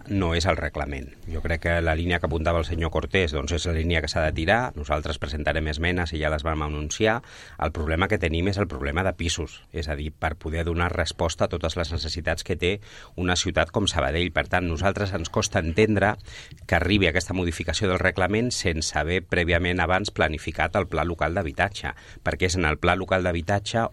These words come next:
on considerem que s'hauria d'apostar per un increment de la borsa de pisos d'emergència, no? Perquè, si no, bueno, podem tenir un reglament que respongui a tots els reptes que té la ciutat en clau d'emergències econòmiques i socials, però no tenim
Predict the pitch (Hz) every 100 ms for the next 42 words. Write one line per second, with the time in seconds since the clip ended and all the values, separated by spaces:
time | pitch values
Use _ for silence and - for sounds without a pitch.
0 | - 87 82 78 90 73 78 90 90 85
1 | 76 76 87 87 98 - 92 90 78 78
2 | 85 82 82 87 95 110 - - - -
3 | 76 85 87 80 78 - 92 92 82 78
4 | 76 - 85 - 92 85 73 78 107 127
5 | - 73 87 82 76 80 78 92 85 76
6 | 76 82 78 78 82 87 87 85 85 82
7 | 82 98 98 69 - - - - 80 80
8 | 80 - 92 90 80 85 80 87 80 95
9 | - 80 - 80 85 82 85 80 95 80
10 | 73 80 87 80 76 78 90 82 85 80
11 | 80 - 80 87 85 - 90 101 - 123
12 | 147 - - - - 95 90 90 87